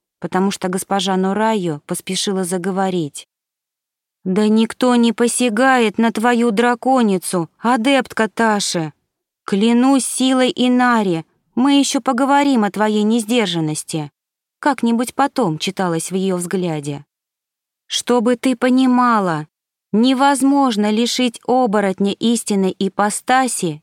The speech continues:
не убив его. А среди нас нет убийц». Вслед за пламенной речью госпожи Норайо стало раздаваться со всех сторон, мол, как это так, и как я могла такое вообще подумать?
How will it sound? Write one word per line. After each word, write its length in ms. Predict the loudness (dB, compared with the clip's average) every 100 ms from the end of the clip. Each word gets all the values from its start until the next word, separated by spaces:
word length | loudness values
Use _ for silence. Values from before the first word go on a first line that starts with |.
| -4
не 300 | 0 2 2
убив 540 | 0 0 0 0 0
его. 580 | -2 -2 -2 -2 -2 -6 _ _ _ _ _ _
А 180 | -6 -4
среди 460 | -2 -2 -2 0 2
нас 380 | 2 0 0
нет 400 | 0 2 0 0
убийц». 640 | -2 0 0 -2 -4 -10 -16 _ _ _ _ _ -20 -20 -20 -20 -12
Вслед 340 | -4 0 2
за 140 | 2 0
пламенной 640 | 2 2 2 2 2 0
речью 420 | 0 0 -2 -4
госпожи 500 | -4 -2 -2 0 0
Норайо 720 | 0 0 0 0 0 -2 -6 -8 _ _ -16
стало 400 | -2 0 2 2
раздаваться 600 | 0 0 2 0 -2 -4
со 160 | -4
всех 300 | -4 -2 -4
сторон, 580 | -2 -2 0 0 0 -2 _ _ -4
мол, 240 | -2 0
как 280 | 0 0 0
это 260 | -2 -2 0
так, 440 | 0 2 0 -8 _ _
и 100 | -6
как 280 | 0 0 0
я 120 | 0
могла 360 | 2 0 0 0
такое 460 | -2 -2 0 0 2
вообще 500 | 0 -2 -2 0 0
подумать? 760 | -2 0 -2 -2 -4 -8